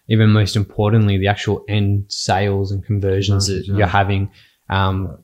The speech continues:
Speaker 1: it's funny amount of times I've seen spe-, people spending tens of thousands of dollars on Google advertising, Facebook advertising, uh, and haven't even installed their conversion tracking. So
Speaker 2: Yeah.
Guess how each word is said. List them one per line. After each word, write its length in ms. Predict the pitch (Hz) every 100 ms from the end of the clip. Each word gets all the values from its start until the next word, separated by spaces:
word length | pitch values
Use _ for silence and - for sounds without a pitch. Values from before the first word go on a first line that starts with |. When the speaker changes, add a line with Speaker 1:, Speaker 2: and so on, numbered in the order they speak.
| -
Speaker 1:
it's 320 | 107 - -
funny 400 | - 98 101 104
amount 320 | 104 101 101
of 40 | -
times 200 | 101 98
I've 280 | - -
seen 300 | - 104 101
spe-, 400 | 98 - 98 -
people 300 | - 104 -
spending 600 | 101 - 101 101 98 98 - - _ -
tens 340 | - 101 98
of 160 | 95 -
thousands 580 | 95 92 101 98 98 98
of 80 |
dollars 580 | 92 98 101 98 98 - _ _ _ 107
on 580 | 98 95 95 98 95 - 127 113
Google 380 | 104 98 98 98
advertising, 680 | 98 95 95 95 95 98 95
Facebook 460 | 92 95 - 101
advertising, 800 | 98 95 95 - 95 92 98 95 - - -
uh, 160 | 95 87
and 140 | 98 110
haven't 160 | 117
even 140 | 110 98
installed 440 | 92 - 92 92
their 200 | 92 92 _
conversion 460 | - 98 95 95 95
tracking. 460 | - 101 - 95 98
So 240 | 110 95
Speaker 2:
Yeah. 200 | 95